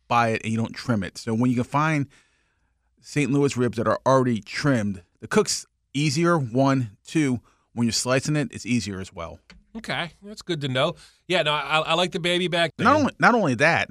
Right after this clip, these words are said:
Speaker 1: baby backs cook quicker. You know, with the three two one method.
Speaker 2: And, and we, we are gonna get into the three two one method. That's, that's a, a popular way to do it. So,
Speaker 1: Yeah.
Speaker 2: you know, you can reference it now. We'll explain it
Speaker 1: Okay,
Speaker 2: here in
Speaker 1: yeah.
Speaker 2: a couple of minutes.
Speaker 1: Yeah. So, yeah, you have the three two one method for spare ribs, but with baby backs,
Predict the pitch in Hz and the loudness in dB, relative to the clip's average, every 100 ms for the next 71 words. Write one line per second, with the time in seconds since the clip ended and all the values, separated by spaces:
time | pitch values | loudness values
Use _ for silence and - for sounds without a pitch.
0 | - - 180 175 120 - - - 170 _ | -8 -4 -2 0 0 -2 -12 -6 -6 _
1 | - 131 - 87 - _ - 135 123 131 | -4 -4 -4 -12 -14 _ -2 0 0 -2
2 | 131 127 120 113 - 160 - 160 135 147 | 0 2 2 -2 -4 -4 -2 -2 2 2
3 | 147 107 101 110 104 113 - 160 180 190 | 2 2 -2 -4 -6 -6 -4 -2 2 2
4 | 240 240 180 214 220 208 202 185 156 135 | 2 0 2 4 4 2 2 2 0 -2
5 | 147 120 127 104 95 85 104 98 120 117 | -6 -4 -4 -4 -6 -8 -10 -6 -4 -4
6 | - 131 127 - 113 135 135 139 139 131 | -6 -4 -4 -6 -4 -4 -4 -4 -2 -2
7 | 113 101 95 110 113 117 123 120 131 143 | -2 -6 -8 -6 -6 -4 -2 -2 0 2
8 | 170 175 170 190 165 147 143 131 135 - | 2 2 0 0 0 2 2 0 -2 2
9 | 139 131 143 147 117 101 160 160 110 117 | 2 4 2 2 0 0 0 0 0 2
10 | 120 95 - - - 131 120 - - - | 0 0 -6 -14 -2 -2 -2 -8 -20 -4
11 | 135 117 123 110 107 160 165 - 160 160 | -2 0 0 -4 -8 -10 -8 -6 -4 -2
12 | 151 147 139 117 110 - 143 147 143 139 | 0 -2 -4 -10 -10 -6 0 2 2 0
13 | 120 - 127 113 - 113 120 113 - _ | -2 -4 -2 -2 -4 -2 0 0 -6 _
14 | _ _ - 147 156 135 139 143 - | _ _ -2 2 2 2 2 2 -2